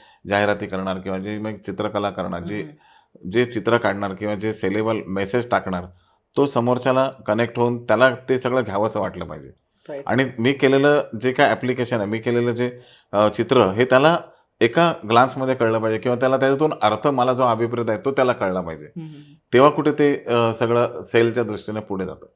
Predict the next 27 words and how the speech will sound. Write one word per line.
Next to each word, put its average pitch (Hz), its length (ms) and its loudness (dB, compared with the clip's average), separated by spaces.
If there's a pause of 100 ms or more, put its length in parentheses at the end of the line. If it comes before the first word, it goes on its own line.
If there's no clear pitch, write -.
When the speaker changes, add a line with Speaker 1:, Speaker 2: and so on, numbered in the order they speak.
Speaker 2:
बरोबर. 131 400 -12 (100)
Speaker 1:
अशा 185 240 2
पद्धतीने, 143 720 -4
म, 113 400 -4
माझे 110 360 -2
ज्या 110 300 -2
सगळी, 110 360 -6 (420)
अ, 92 300 0
जेव्हा 98 300 0
मी 113 120 0
एकांकिका 110 480 -4
करायला 101 300 -4
लागलो 95 240 -4
किंवा 98 180 -8
नाटक, 95 280 -6 (420)
तर - 40 -6
तेव्हा 151 240 2
त्याच्यामध्ये 151 480 -2
माझ्या 143 320 2
अंगात 139 220 0 (160)
असलेल्या 131 360 -4
सगळ्या 127 240 -2
कला, 104 340 0 (400)
ह्यांचं 110 220 -2
मी 147 100 0
एक 151 120 0
ॲप्लिकेशन 147 600 -4